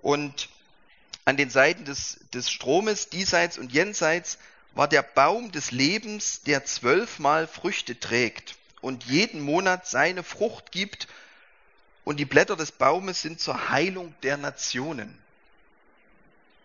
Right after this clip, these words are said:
Und keinerlei Fluch wird mehr dort sein, und der Thron Gottes und des Lammes wird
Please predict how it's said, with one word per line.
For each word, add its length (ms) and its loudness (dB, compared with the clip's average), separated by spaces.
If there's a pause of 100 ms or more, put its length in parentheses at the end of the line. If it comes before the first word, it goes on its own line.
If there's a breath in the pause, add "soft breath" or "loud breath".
(1080 soft breath)
Und 200 -4
keinerlei 460 6
Fluch 480 -4
wird 160 -2
mehr 160 2
dort 220 -4
sein, 260 0
und 60 -8
der 140 4
Thron 340 -2
Gottes 340 0
und 140 -8
des 100 -4
Lammes 420 2
wird 240 -6